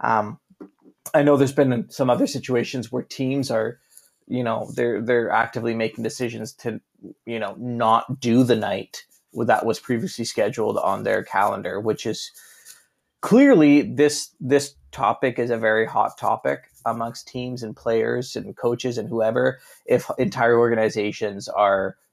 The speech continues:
pulling out last minute saying, "We're not gonna wear the Pride jersey." So, um, yeah, it's an interesting, it's an interesting and unfortunate situation that we'll definitely keep tabs on as time goes forward. But, um,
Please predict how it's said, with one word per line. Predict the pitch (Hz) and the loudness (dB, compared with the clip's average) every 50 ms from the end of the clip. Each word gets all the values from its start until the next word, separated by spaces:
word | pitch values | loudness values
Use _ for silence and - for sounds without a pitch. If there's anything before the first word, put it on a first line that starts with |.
| _ _ _ | _ _ _
pulling | - 147 127 120 113 110 | 0 0 2 2 2 2
out | 107 104 - | 2 0 2
last | - 104 101 101 - - | 2 2 2 2 0 -2
minute | 117 107 101 101 98 | -6 -6 -6 -6 -8
saying, | - - 107 98 98 104 | -4 -4 -4 -4 -4 -6
"We're | 104 107 104 | -8 -6 -4
not | 101 95 98 - | -4 -6 -6 -6
gonna | - 110 101 | -6 -6 -4
wear | 98 101 101 101 110 | -2 -2 -2 -2 -2
the | 110 95 | -4 -6
Pride | - - - 107 98 107 - - | -4 0 0 0 0 0 -2 -6
jersey." | - 95 87 - - - - | -10 -12 -12 -12 -14 -16 -14
So, | - - - 147 156 - _ _ _ _ _ _ - _ _ _ _ - | -12 -6 -4 -4 -4 -4 _ _ _ _ _ _ -20 _ _ _ _ -4
um, | - 110 110 110 107 107 107 107 - _ _ _ _ _ _ _ - | 0 2 4 4 4 2 2 -2 -8 _ _ _ _ _ _ _ -2
yeah, | 120 120 | 0 0
it's | 107 - 170 | 2 2 2
an | 175 | 4
interesting, | 196 196 185 196 175 - 165 160 160 156 143 - - | 4 4 2 0 -2 -2 0 -2 0 -2 -4 -6 -6
it's | 135 - | -8 -6
an | 135 - - | -8 -10 -6
interesting | 147 151 139 - 156 139 - - 151 151 147 143 | -6 -6 -4 -4 -8 -6 -2 -2 0 0 0 -2
and | 127 123 120 117 - | -2 -4 -4 -6 -8
unfortunate | 117 113 - - - - 139 135 131 139 135 - 135 113 110 107 104 - - _ _ _ _ _ _ _ - | -8 -10 -10 -10 -6 -2 0 0 0 0 -2 -2 -4 -2 0 0 -2 -2 -6 _ _ _ _ _ _ _ -12
situation | - - 139 113 - 131 117 110 110 104 - - 113 110 | -4 -4 -4 -2 0 4 4 4 4 2 0 -2 -4 0
that | 107 107 104 98 | 0 0 0 0
we'll | 110 110 110 | -2 0 0
definitely | 113 107 - 123 113 107 | 0 -2 -2 -2 -8 -8
keep | - - 127 - 123 | -6 -8 -10 -10 -10
tabs | - - 107 98 98 104 123 - | -6 -4 -2 -2 -2 -4 -4 -6
on | 120 104 101 104 107 | -6 -4 -4 -6 -6
as | 107 104 - - | -8 -10 -12 -14
time | - - 104 101 104 - | -12 -10 -10 -10 -8 -10
goes | 95 90 90 - | -10 -10 -12 -12
forward. | - - 110 107 92 85 80 82 - - _ | -14 -10 -10 -8 -8 -8 -10 -10 -12 -14 _
But, | - 90 85 - - _ _ _ _ _ _ _ - | -6 -6 -6 -6 -8 _ _ _ _ _ _ _ -6
um, | - 98 98 98 98 98 110 | -4 -4 -4 -4 -6 -10 -18